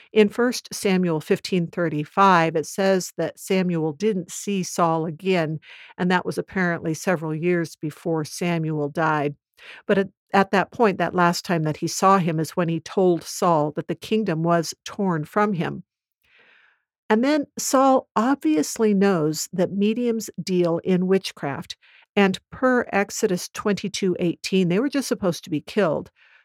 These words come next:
To practice sorcery or witchcraft was to open up to interact with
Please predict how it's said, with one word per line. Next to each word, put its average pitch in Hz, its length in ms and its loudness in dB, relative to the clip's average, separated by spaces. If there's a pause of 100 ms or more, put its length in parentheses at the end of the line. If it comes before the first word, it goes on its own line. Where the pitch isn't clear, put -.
(120)
To 220 120 0
practice 285 720 0
sorcery 190 880 -4 (180)
or 185 140 -2
witchcraft 160 760 -8
was 180 200 -2
to - 240 -10
open 226 340 -2
up 180 200 -4
to - 180 -10
interact 185 640 -8
with 170 160 -6